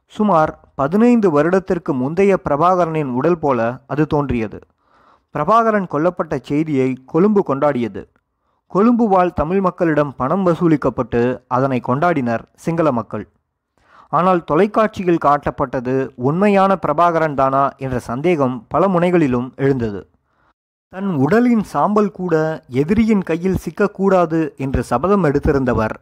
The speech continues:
பிரபாகரன். ஆகையால் எதிரியின் கையில் சிக்கியிருக்க மாட்டார் என்கின்றனர் பலர்.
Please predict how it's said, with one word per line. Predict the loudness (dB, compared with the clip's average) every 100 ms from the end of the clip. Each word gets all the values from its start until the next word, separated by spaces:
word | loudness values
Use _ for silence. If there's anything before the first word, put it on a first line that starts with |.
| _ -6
பிரபாகரன். | -2 0 0 -4 -10 _ _ _ _ _ _ -4
ஆகையால் | 0 2 2 2 0 -6 -6
எதிரியின் | -4 0 2 2 2
கையில் | -2 0 -2 -2
சிக்கியிருக்க | -8 0 0 2 0
மாட்டார் | 2 0 2 0 -2 -6
என்கின்றனர் | -4 -2 0 -2 -2 -4 -6 _
பலர். | -6 -4 -4